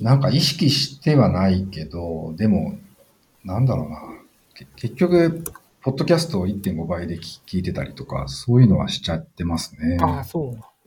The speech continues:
Speaker 2: それは、
Speaker 1: そのタイパと、タイパとせっかちの違いがよくわかんないけど、僕はせっかちだから多分それやってるね。はい。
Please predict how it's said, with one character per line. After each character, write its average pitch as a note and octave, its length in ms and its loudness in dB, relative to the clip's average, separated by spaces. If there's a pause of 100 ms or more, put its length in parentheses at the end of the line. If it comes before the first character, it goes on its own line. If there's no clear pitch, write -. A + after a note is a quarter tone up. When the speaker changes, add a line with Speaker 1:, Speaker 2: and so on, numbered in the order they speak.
(120)
Speaker 2:
そ - 1200 -10
れ F3 140 4
は、 E3+ 600 6
Speaker 1:
そ - 40 -14
の - 0 -
タ - 0 -
イ - 40 -18
パ - 0 -
と、 - 60 -18 (320)
タ D#3+ 80 2
イ F#3 80 0
パ E3+ 100 4
と E3+ 100 2
せ C3+ 180 -2
っ - 80 -12
か - 140 -4
ち - 120 -6
の - 80 -4
違 F#2 240 0
い - 20 2
が F#2+ 80 4
よ G2 80 4
く - 40 -2
わ F#2+ 80 -4
か F2 60 -4
ん - 20 -4
な D#2 60 -6
い - 40 -10
け G2 40 -12
ど、 G2 40 -10
僕 G#2+ 100 -4
は C#3 60 2
せ C#3 140 0
っ - 100 -2
か F#3 100 2
ち F#3 100 0
だ G2+ 100 2
か - 80 -2
ら - 80 -4
多 - 100 -6
分 - 120 -12
そ - 120 -20
れ - 60 -14
や - 60 -16
っ - 40 -20
て - 200 -20
る - 220 -20 (160)
ね。 F#2 260 -6
は G2 100 -12
い。 G#2+ 80 -16